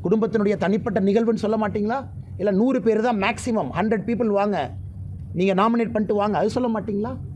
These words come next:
எதுக்கெல்லாம் ஒன் ஃபார்ட்டி ஃபோர் போடுறீங்க, இதுக்கு போட மாட்டாங்களா? ஆனால் இன்னைக்கு தைரியமா சில அமைப்புகள் என் மேல போய் கம்ப்ளைண்ட் கொடுக்குறாங்க கமிஷனர்கிட்ட. நான் ஏதோ பேசி மதக்கலவரத்தை உண்டு பண்ணிட்டேன். இன்னைக்கு தமிழக அரசியல்வாதியிலே எல்லா மதமும் சமம், எல்லாம் ஒண்ணா இருப்போம் சொல்றது நான் தாங்க.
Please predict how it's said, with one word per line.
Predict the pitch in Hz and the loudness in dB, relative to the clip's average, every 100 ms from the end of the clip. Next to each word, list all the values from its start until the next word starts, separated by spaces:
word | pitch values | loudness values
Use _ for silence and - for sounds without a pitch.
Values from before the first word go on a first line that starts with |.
| - | -6
எதுக்கெல்லாம் | - 160 214 247 254 269 285 | -2 0 2 2 4 4 4
ஒன் | 240 | 2
ஃபார்ட்டி | 196 220 202 | 0 0 0
ஃபோர் | 196 - | 0 0
போடுறீங்க, | 180 170 | 0 0
இதுக்கு | 151 156 202 190 | 0 0 0 0
போட | 208 214 | 0 0
மாட்டாங்களா? | 202 - 90 87 92 - - - - - - - - | -2 -4 -6 -6 -8 -10 -10 -10 -10 -10 -10 -10 -2
ஆனால் | 170 247 | 2 2
இன்னைக்கு | 220 262 226 190 | 2 2 2 2
தைரியமா | 190 185 247 254 | 4 4 4 2
சில | 269 220 | 0 2
அமைப்புகள் | 196 220 220 269 | 2 2 2 2
என் | 190 208 | 2 2
மேல | 254 277 | 2 0
போய் | 196 | 0
கம்ப்ளைண்ட் | 208 185 196 | 0 0 0
கொடுக்குறாங்க | 165 156 143 135 | 0 0 0 0
கமிஷனர்கிட்ட. | 156 - 131 - - - - | -2 -4 -6 -8 -10 -12 -8
நான் | 123 143 202 | -2 2 2
ஏதோ | 214 247 | 4 2
பேசி | 208 208 190 | 2 0 0
மதக்கலவரத்தை | 202 175 190 185 170 147 | 2 2 2 2 2 0
உண்டு | 139 143 | -2 0
பண்ணிட்டேன். | 143 131 131 131 - | -2 -2 -6 -8 -10
இன்னைக்கு | 143 143 | -6 -2
தமிழக | 139 156 196 185 | 0 2 4 4
அரசியல்வாதியிலே | 165 170 175 170 165 160 196 | 2 0 0 2 2 0 0
எல்லா | 151 170 | 2 2
மதமும் | 156 156 170 175 | 2 2 0 -2
சமம், | 143 160 156 | -2 0 0
எல்லாம் | 151 151 | 2 2
ஒண்ணா | 139 175 | 2 2
இருப்போம் | 160 165 | 0 0
சொல்றது | 156 143 139 | -2 -2 -2
நான் | 113 123 | -2 -2
தாங்க. | 131 120 | -4 -6